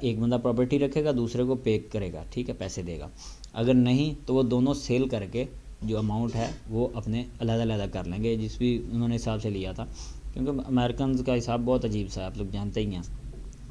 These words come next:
कुछ research तो होगी ना, जो ये काम कर रहे हैं, उनको पता होगा। तो, अ, वो भी हम divorce cases वहाँ से find करते हैं कि divorce किनका हुआ, ठीक है, Divorce हुआ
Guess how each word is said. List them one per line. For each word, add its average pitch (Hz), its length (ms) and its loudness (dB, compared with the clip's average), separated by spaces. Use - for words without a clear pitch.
कुछ - 180 -8
research 104 260 -2
तो 110 120 -2
होगी 117 280 0
ना, 131 100 2
जो 131 140 2
ये 110 100 2
काम 101 240 -4
कर 98 80 -2
रहे 92 100 -4
हैं, 95 140 -4
उनको 107 60 -2
पता 95 220 -4
होगा। 87 240 -4
तो, 123 300 4
अ, - 40 -2
वो 127 420 6
भी 180 100 4
हम 175 160 6
divorce 131 380 6
cases 143 300 2
वहाँ 127 160 4
से 131 120 -2
find 110 260 0
करते 104 240 -4
हैं 117 100 -2
कि 120 140 -4
divorce 110 360 0
किनका 104 280 -2
हुआ, 117 200 0
ठीक - 180 -4
है, 147 180 -4
Divorce 107 460 0
हुआ 156 220 2